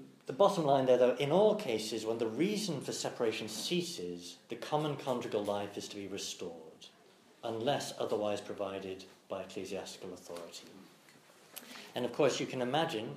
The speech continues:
a situation, you don't need to imagine hard, where one of the parties wants to get back together, and the other,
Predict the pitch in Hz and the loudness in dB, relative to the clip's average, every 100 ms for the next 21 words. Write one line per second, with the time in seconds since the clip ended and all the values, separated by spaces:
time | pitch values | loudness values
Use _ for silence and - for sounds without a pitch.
0 | - - 135 - 120 110 110 - 110 110 | -8 -8 -8 -4 0 0 -2 -6 -6 -8
1 | 107 - - - - - - - - 104 | -10 -20 -20 -20 -20 -20 -20 -20 -12 -6
2 | 110 110 101 101 98 98 95 95 104 117 | -6 -6 -6 -4 -4 -6 -10 -12 -8 -6
3 | 98 95 - - - - - - 120 120 | -4 -6 -8 -14 -20 -20 -20 -10 0 4
4 | 113 - 123 151 113 107 - 107 107 - | 4 4 2 2 0 -4 -2 -2 -4 -10
5 | - 104 101 95 95 - 104 110 139 139 | -10 -8 -8 -10 -14 -14 -2 2 2 0
6 | - - - - 98 95 - 95 - 92 | -10 -12 -14 -10 -8 -6 -6 -8 -10 -8
7 | 92 90 104 - - - - - _ - | -6 -6 -8 -10 -18 -20 -20 -20 _ -20
8 | - - 110 110 120 117 113 110 | -12 -8 -2 0 2 2 2 2